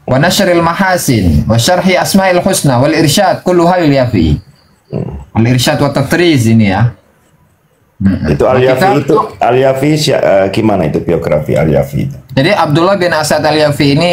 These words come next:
Speaker 1: selain beliau adalah seorang sejarawan, beliau ini juga tokoh sufi. Beliau kelahiran kota Aden sekitar awal-awal tahun tujuh ratusan itu, Kiai,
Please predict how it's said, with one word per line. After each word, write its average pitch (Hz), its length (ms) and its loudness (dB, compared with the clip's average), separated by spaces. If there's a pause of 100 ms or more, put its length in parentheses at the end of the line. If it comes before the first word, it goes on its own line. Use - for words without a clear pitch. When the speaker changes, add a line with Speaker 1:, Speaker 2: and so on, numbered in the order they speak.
(140)
Speaker 1:
selain 147 460 0
beliau 147 240 2
adalah 139 240 0
seorang 135 300 0
sejarawan, 127 720 0
beliau 123 200 2
ini 131 200 2
juga 131 560 0
tokoh 131 260 -2
sufi. 131 720 0 (920)
Beliau 131 340 2
kelahiran 143 540 0
kota 131 320 0
Aden 131 560 0
sekitar 131 720 0
awal-awal 131 720 0
tahun 131 240 0
tujuh 123 240 2
ratusan 123 500 0
itu, 101 160 -4
Kiai, 82 380 -4